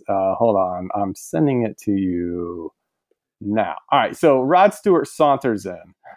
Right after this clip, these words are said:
and just, like, "I'm the biggest rock star in the world," you know, which is hilarious because, you know, nineteen ninety-three, he was no longer the biggest <laughs> rock star. And I'm not sure if he was ever the big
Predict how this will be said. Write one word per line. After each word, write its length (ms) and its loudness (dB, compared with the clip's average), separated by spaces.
and 260 0
just, 240 2
like, 340 4
"I'm 200 2
the 100 2
biggest 340 0
rock 340 2
star 340 4
in 80 -2
the 80 -6
world," 480 -6
you 140 2
know, 160 0
which 360 2
is 180 2
hilarious 580 2
because, 540 2
you 160 -2
know, 60 2
nineteen 340 0
ninety-three, 720 0
he 160 4
was 400 2
no 260 2
longer 540 4
the 80 -2
biggest 340 -4
<laughs> 100 -8
rock 180 2
star. 320 4
And 80 -4
I'm 140 2
not 140 6
sure 100 0
if 60 -4
he 60 4
was 100 -2
ever 220 6
the 60 -2
big 180 0